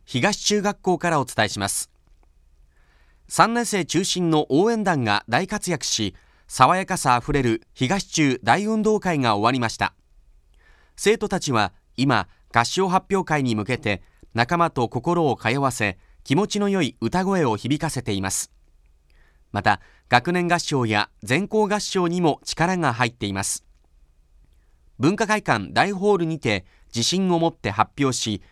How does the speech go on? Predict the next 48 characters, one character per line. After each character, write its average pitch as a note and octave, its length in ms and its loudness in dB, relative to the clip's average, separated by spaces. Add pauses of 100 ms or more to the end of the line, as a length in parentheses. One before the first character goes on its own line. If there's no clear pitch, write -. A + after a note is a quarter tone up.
(180)
会 D3 180 4
場 C#3+ 320 2
を B2 60 0
感 - 280 -2
動 F#3 160 0
さ F3 120 -6
せ D3+ 140 -8
て D#3 180 0
ほ - 160 -2
し F3 240 -2
い D#3 60 -6
と - 260 -2
期 - 100 -14
待 A2+ 160 2
し - 80 -10
て A2+ 80 -2
い G#2 80 -2
ま G2 100 -2
す。 - 200 -6 (1300)
一 C#3 200 -2
方 A3 160 4
で、 A2 260 0 (220)
東 F#3 400 -2
中 D3 340 0 (100)
ホ B2 140 0
ワ F#3 100 4
イ G#3+ 80 -4
ト F3 160 -4
ス - 100 -6
タ G#2+ 340 0 (460)
ー、 B2 60 2
エ C#3+ 60 6
イ G#3+ 100 0
チ - 180 -6
ダ F#3+ 140 2
ブ F3+ 100 0
リ F#3 60 0
ュ F3+ 140 4
ー - 80 -4
エ D3+ 80 0
ス - 280 -4
運 D#3+ 160 2
動 B2 180 2
が G2+ 140 2
始 A#2 240 -6
ま C3+ 100 2
っ A#2+ 40 -16
て、 G2+ 280 -2